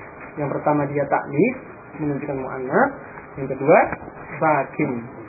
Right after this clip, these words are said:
sakinah, yaitu sukun. Dua syarat harus terpenuhi untuk menunjukkan kata itu fi'al. Si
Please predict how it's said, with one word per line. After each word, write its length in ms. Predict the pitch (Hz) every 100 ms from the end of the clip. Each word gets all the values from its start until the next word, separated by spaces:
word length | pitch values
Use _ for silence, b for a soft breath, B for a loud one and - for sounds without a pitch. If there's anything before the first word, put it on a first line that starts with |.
| -
sakinah, 580 | 160 147 139 135 123 113 127
yaitu 200 | 120 151 143
sukun. 260 | - 135 110 107 - - - - - - - - 110 - - - - - 147
Dua 140 | 151
syarat 220 | 147 240 214
harus 140 | 165
terpenuhi 460 | 165 - 175 175 143 - - - - - - - - - - - 131
untuk 160 | 190 190
menunjukkan 520 | 160 143 135 151 214 262 - - - - - - -
kata 300 | 170 160 151 143 -
itu 140 | 190 269 - - - - - - -
fi'al. 260 | 131 113 110 -
Si 80 | -